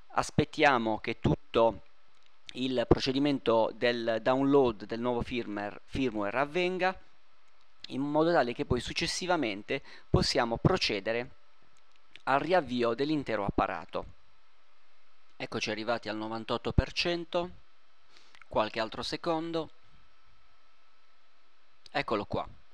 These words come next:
È stato completamente effettuato il download e adesso il sistema sta procedendo all'aggiornamento dello stesso tramite chiaramente, eh, l'utilizzo del nuovo firmware.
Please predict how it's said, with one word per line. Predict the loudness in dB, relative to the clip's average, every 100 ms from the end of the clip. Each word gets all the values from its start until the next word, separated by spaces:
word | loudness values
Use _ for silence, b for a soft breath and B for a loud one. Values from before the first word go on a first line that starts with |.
| -16 -16 b b b b b -12
È | -4
stato | 0 0
completamente | 2 4 6 4 4 0 0 -2 -6 -8 -8 -8 -14 -16 b b b -16
effettuato | -10 -6 0 2 2
il | 0
download | 2 2 2 0 -2 -6 -4
e | -2
adesso | 0 -2 -2
il | -2 -2 -4
sistema | -6 -8 -4 -4 -2
sta | -6 0 0 2
procedendo | 4 4 2 0 0 -2 -2 0 0
all'aggiornamento | 2 0 2 0 0 -4 -4 -4 -6 -4
dello | -4 -4
stesso | -6 -6 -6 -6
tramite | 0 0 0 -6
chiaramente, | -2 0 0 -2 -4 -4 -4 B B B
eh, | 0
l'utilizzo | 4 4 2 -2 -2 0
del | 0
nuovo | 0 -2
firmware. | -4 -8 -8 -8 -10 -10